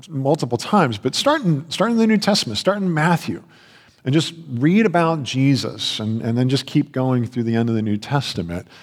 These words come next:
Uh, and do it a chapter a day or something like that, and be knowing what God's word says, but more importantly, looking at what Jesus does. Looking at what Jesus doesn't do.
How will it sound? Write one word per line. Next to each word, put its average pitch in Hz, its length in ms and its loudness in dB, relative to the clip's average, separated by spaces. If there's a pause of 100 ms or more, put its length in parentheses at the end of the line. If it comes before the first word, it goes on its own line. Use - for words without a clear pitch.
(400)
Uh, 131 300 2
and 151 160 2
do 196 160 4
it 208 80 4
a 185 60 0
chapter 180 440 2
a 185 100 6
day 175 200 4
or 143 80 0
something 131 300 0
like 123 180 2
that, 135 240 2
and 127 180 0
be 165 400 2 (460)
knowing 202 560 4
what 196 220 2
God's 160 280 2
word 143 240 2
says, 170 360 4
but 139 160 2
more 170 240 2
importantly, 156 500 2
looking 165 400 2
at 180 100 0
what 139 280 0
Jesus 127 520 2
does. - 500 -14 (1200)
Looking 139 140 4
at 156 80 4
what 139 100 2
Jesus 127 300 0
doesn't 127 500 0
do. - 300 -14